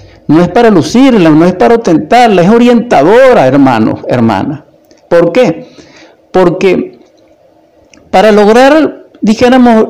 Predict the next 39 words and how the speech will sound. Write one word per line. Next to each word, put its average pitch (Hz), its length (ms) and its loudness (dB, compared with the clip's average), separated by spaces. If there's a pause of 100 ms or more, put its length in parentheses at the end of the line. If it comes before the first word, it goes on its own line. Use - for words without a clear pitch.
la 175 180 2
divinización 185 800 0
dentro 240 300 2
de 233 60 2
nosotros, 196 520 0
es 196 60 2
decir, 226 680 0 (340)
para 160 180 0
que 165 120 -2
nosotros 180 320 0
le 220 60 2
demos 208 200 2
morada 185 880 0 (300)
a 151 100 -2
nuestro 165 380 0
Cristo 240 420 0
íntimo, 170 840 0 (560)
para 175 180 0
que 185 100 -2
nosotros 196 380 0
tengamos 240 440 0
experimentar 196 1000 0
la, 262 320 2
la 170 240 0
vida 285 380 2
natural 220 480 2
a 202 100 2
la 165 80 -4
cual 175 180 -2
tenemos 208 360 0
derecho 180 360 0
como 208 220 0
humanos, 143 560 -2 (640)
para 180 220 0
que 196 100 0
nosotros 202 360 0
tengamos 226 680 0
el 196 120 2
acceso - 880 -2